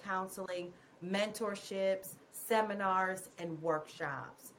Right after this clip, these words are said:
Although no marriage is perfect, Doran and Joan can help you acquire those requisite skills that you need to have a healthy and happy relationship. Here's their motto, "Marriage is not built in a day.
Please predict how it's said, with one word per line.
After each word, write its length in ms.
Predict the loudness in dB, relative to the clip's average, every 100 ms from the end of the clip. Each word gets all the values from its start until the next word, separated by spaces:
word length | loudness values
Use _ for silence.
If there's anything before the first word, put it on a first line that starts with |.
| -20 -20 -10 4
Although 340 | 6 10 10
no 200 | 10 6
marriage 340 | 6 4 4 0
is 140 | -6
perfect, 680 | -6 2 2 2 -4 -4 0
Doran 320 | 2 4 4
and 120 | 2
Joan 320 | 2 0 0 -2
can 160 | -6
help 320 | 0 0 0
you 140 | -4 -6
acquire 800 | -6 -8 -4 6 8 8 2 0
those 320 | 2 2 0
requisite 720 | -4 0 0 -2 -8 -6 -6
skills 720 | -8 0 4 4 2 0 -4 -8 -20 -10
that 280 | 0 2 2
you 140 | -2 -4
need 360 | -2 2 0 0
to 40 |
have 240 | -6 -4 -2
a 80 | -4
healthy 680 | -6 -4 -2 -2 -4 -4 -6
and 140 | -10 -12 -6
happy 460 | -4 -4 -4 -6 -6 -12 -8
relationship. 1080 | 0 2 4 2 0 -6 -8 -6 -8 -8 -12 -18 -20 -20 -12
Here's 300 | 6 8 8
their 180 | 8 6
motto, 720 | 6 6 4 2 0 -2 -4 -10 -14 -14 -4
"Marriage 580 | 0 2 8 10 10 6
is 180 | -6 -2
not 380 | 2 2 0 -2
built 380 | 0 0 -4 -6
in 140 | -2
a 80 | -2
day. 560 | -2 -2 0 -2 -4